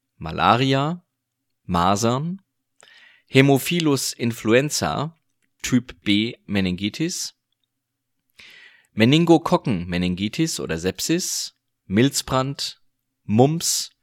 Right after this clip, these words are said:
Ornithose, Pest, Poliomyelitis, Kuhfieber, Röteln, konotale Form, Rückfallfieber,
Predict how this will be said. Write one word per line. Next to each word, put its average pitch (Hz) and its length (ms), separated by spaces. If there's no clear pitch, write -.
Ornithose, 135 1000
Pest, - 640
Poliomyelitis, 101 1600
Kuhfieber, 151 920
Röteln, 110 800
konotale 82 600
Form, 117 520
Rückfallfieber, 123 1120